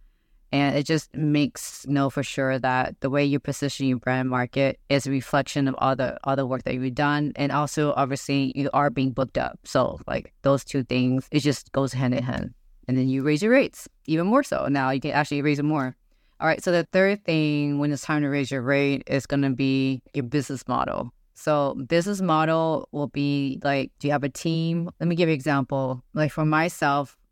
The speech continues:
when I did not have a team, it was just myself. And I knew how to raise my rate. Like, I need to make ten K, right? So even bride with no bridal party, it will be still be three thousand. And I was booking them. And I knew that when I raise the rates,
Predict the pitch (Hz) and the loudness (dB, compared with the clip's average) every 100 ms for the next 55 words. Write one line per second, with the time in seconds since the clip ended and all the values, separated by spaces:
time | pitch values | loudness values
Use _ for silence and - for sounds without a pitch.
0 | - 139 143 135 135 139 143 139 123 143 | -10 -2 0 0 0 0 0 0 -2 -2
1 | 135 147 143 139 143 - 135 135 139 139 | 0 0 0 -2 -4 -4 -2 0 0 -2
2 | 135 139 135 131 131 127 127 - 139 143 | -2 0 0 0 0 0 -2 -4 -2 2
3 | 147 160 156 151 139 135 - 131 131 127 | 2 2 2 2 2 -2 -2 -2 0 0
4 | - 131 127 _ _ - 135 147 151 135 | 0 -2 -4 _ _ -2 2 4 4 2
5 | - 131 131 131 131 131 131 - 139 131 | 0 -2 0 -2 0 0 -2 -4 -2 -2
6 | - - - 160 180 143 151 147 156 147 | -4 -6 -4 0 0 0 0 2 2 0
7 | 131 135 139 123 135 139 123 143 139 143 | -2 2 2 2 2 2 2 2 4 2
8 | 139 135 127 - 139 - - 131 127 120 | 2 0 -2 0 -2 -2 -2 0 0 0
9 | 123 123 123 - - _ - 139 147 139 | 2 2 0 -6 -10 _ -4 0 0 0
10 | 180 - 151 127 123 - - _ - 165 | -4 -2 -4 -4 -6 -14 -20 _ -4 0
11 | 160 151 147 - 170 175 196 226 185 156 | 0 0 -2 0 0 2 2 2 4 4
12 | 147 - - 156 151 143 185 214 160 135 | 2 -2 -2 0 0 2 2 2 0 0
13 | 143 143 - | 0 -2 -6